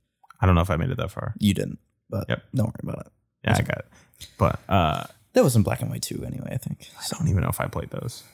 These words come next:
Speaker 2: That's all right. You don't need to. So, okay.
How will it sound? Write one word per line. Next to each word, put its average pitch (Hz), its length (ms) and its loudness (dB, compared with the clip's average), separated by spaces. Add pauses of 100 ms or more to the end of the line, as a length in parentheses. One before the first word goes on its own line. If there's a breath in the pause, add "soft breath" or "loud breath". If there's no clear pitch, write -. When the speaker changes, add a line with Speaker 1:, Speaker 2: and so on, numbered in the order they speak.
Speaker 2:
That's - 160 -8
all - 60 -16
right. - 160 -20 (100)
You 139 120 0
don't - 160 -8
need - 140 -20
to. - 120 -20 (300)
So, - 220 -6 (1040)
okay. - 300 4